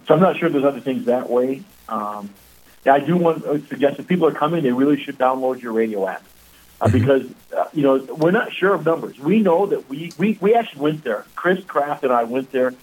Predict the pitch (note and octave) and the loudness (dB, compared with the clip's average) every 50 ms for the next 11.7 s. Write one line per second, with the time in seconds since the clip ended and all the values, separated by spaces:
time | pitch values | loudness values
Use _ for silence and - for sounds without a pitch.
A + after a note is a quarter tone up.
0 | _ _ - C#3+ - B2+ - - D3+ C#3 - C3 A#2+ A2 G2+ F#2+ F#2 F#2 - - | _ _ -2 0 0 0 0 0 0 0 0 -2 -2 -2 -4 -6 -12 -20 -20 -20
1 | - _ _ _ - - - - C#3+ D3+ E3 E3 D#3+ E3 E3+ F3+ F3 F3+ - - | -20 _ _ _ -20 -8 -2 0 2 2 2 4 4 2 2 2 0 -2 -2 0
2 | - C#3 D3 D#3 C#3+ B2+ B2+ - - - - - - B2 A2+ - - - - - | 0 0 0 0 0 -2 -2 -2 -2 -4 -6 -10 -12 -10 -10 -12 -14 -20 -20 -10
3 | - - C3 C3+ C#3 C3 B2+ - D3 D#3 F3+ E3 D3+ D3 D3 D3 D3 - - D#3 | -4 -2 0 0 0 0 2 2 2 2 2 2 2 2 2 0 -2 -4 -2 -2
4 | D3 C3 A#2 - C#3+ D#3 - - D#3+ D3 - B2+ B2+ B2+ A#2+ A2 G#2 - - A#2 | 0 0 0 -2 -4 -4 -6 -8 -12 -6 -2 0 2 2 0 -2 -6 -12 -10 -6
5 | C3 C3+ A#2+ - B2+ B2 C#3 E3+ E3+ D#3 D#3 D3 - - C#3+ C#3 C3+ - C3 B2 | -4 -4 -4 -4 -4 -2 -2 -2 -2 0 0 -2 0 0 0 -2 -2 -2 -6 -8
6 | A#2+ A#2 A2+ A2 - G#2 G#2+ - - G#2 G2+ F#2+ G#2+ G#2 A#2 C#3 E3 F#3 G3 F3 | -8 -8 -10 -10 -12 -18 -20 -20 -14 -10 -8 -6 -4 -2 0 2 2 2 2 0
7 | - - C3 B2+ B2+ B2+ B2+ C#3+ D#3 - - - - - C3+ B2+ B2 B2 B2+ B2+ | -2 -2 0 2 4 4 2 2 -2 -8 -10 -12 -10 -8 -4 0 2 2 2 2
8 | A#2 G#2 - B2 B2+ - D3 C3+ B2 B2+ B2 A#2 A2+ G#2+ G2 G2+ A2 - - - | 0 -2 -2 -4 -6 -6 -8 -6 -2 0 0 0 -2 -4 -8 -12 -16 -16 -20 -20
9 | - - - C3+ C3+ C3 B2+ A2+ G#2 G2+ - - - - - - - - - C3 | -8 -2 0 2 2 0 -2 -6 -8 -8 -10 -20 -20 -20 -20 -20 -14 -6 -2 0
10 | C#3+ D3 F#3 G#3 G3+ G3+ F#3+ F3 C#3 D3+ E3+ E3 D#3 C#3 - - C#3+ C#3 D3+ D3+ | 2 2 2 2 2 2 0 0 2 0 0 0 0 -4 -2 0 0 0 0 0
11 | - C#3+ C#3 C3 B2+ B2 B2 B2 B2+ - D3 D3+ D3+ D3+ | 0 -2 -2 0 0 0 -2 -2 -2 -4 -4 -4 -4 -6